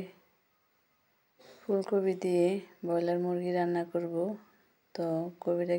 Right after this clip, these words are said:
কেটে ধুয়ে নিয়েছি। এখন একটি মাটির চুলায় আগুন দিয়ে তারপর একটি কড়াই বসিয়ে দিয়ে দেব পরিমাণ মতো তেল। তেল দিয়ে কিছু পেঁয়াজ কুচি দিয়ে কিছুক্ষণ ভেজে নেব।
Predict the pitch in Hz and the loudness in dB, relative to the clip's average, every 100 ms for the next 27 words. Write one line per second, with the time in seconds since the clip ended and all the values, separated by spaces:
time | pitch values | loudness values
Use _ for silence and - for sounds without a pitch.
0 | 175 175 - 175 175 170 170 175 175 - | -2 -6 -4 -2 0 0 0 -2 -2 -6
1 | 175 180 233 - _ _ _ _ _ _ | -4 -4 -4 -10 _ _ _ _ _ _
2 | - 175 175 175 175 180 175 170 175 185 | -8 -4 -2 -2 -2 -4 -2 -2 -2 -4
3 | 185 175 165 165 180 - 170 175 175 175 | -4 -2 0 0 -4 -6 -6 -2 -2 -2
4 | 175 170 180 208 - _ _ - _ _ | 2 2 2 -2 -12 _ _ -20 _ _
5 | _ 180 175 175 175 175 180 185 175 170 | _ -4 0 2 2 0 -8 -2 0 4
6 | 170 170 170 175 - 170 165 180 190 - | 4 2 2 -2 -4 0 0 0 -6 -16
7 | _ 170 165 165 165 160 160 170 170 170 | _ -2 0 2 0 0 -2 0 0 0
8 | 170 170 165 165 - 170 165 131 135 - | -2 -2 -4 -6 -2 0 0 -2 -10 -20
9 | - _ _ _ _ _ 190 185 190 196 | -20 _ _ _ _ _ 0 2 2 4
10 | 190 185 202 196 190 190 - 175 175 180 | 4 4 0 -4 -8 -6 -2 -2 0 2
11 | 175 180 - 190 185 180 180 175 175 196 | 2 2 -6 -6 -6 -2 0 2 2 -2
12 | - 180 - 170 165 151 147 139 139 131 | -6 -10 -4 -2 0 -2 -2 -4 -6 -8